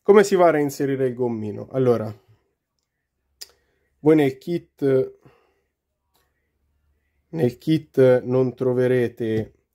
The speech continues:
questo flacone, troverete quello da dieci millilitri. Ecco come si va ad inserire. Prendete il vostro gommino e lo inserite sulla canna, naturalmente seguendo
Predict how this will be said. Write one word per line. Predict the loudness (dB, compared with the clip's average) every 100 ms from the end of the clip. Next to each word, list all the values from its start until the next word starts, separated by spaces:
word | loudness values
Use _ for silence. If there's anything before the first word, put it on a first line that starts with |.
| _ _ _ _ _ _ _ _ _ _
questo | -2 0 0
flacone, | 2 0 2 2 2 0
troverete | -2 -2 -2 -2 -4
quello | -2 -2
da | -4
dieci | -2 -4 -2 -4
millilitri. | 0 2 2 2 0 -2 -2 _ _ _ _ _ _ _ _ _ _ _ _ _ _ _ _ _ _ _ _ _ _
Ecco | -4 0 2
come | 2 2
si | 2
va | 2
ad | 2
inserire. | 2 -4 -8 -10 -10 -14 -18 _ _ _ _ _ -2
Prendete | 2 4 4
il | 0 2
vostro | 2 2 -2 -2
gommino | 0 0 0 2 2 0 -6 _ _ _ _
e | -2
lo | 0
inserite | 0 -2 -4 -4 -2 -4 -4 -4 -4 _ _ _ _ _ _ _ _ _ _ _ _ _ _ _
sulla | -2 2 2
canna, | 4 2 2 -4
naturalmente | -6 -4 0 0 2 2 2 0 -4 -6 -4 -4 -6
seguendo | -10 -8 -2 0 0 0 -4 -2 0 0 -2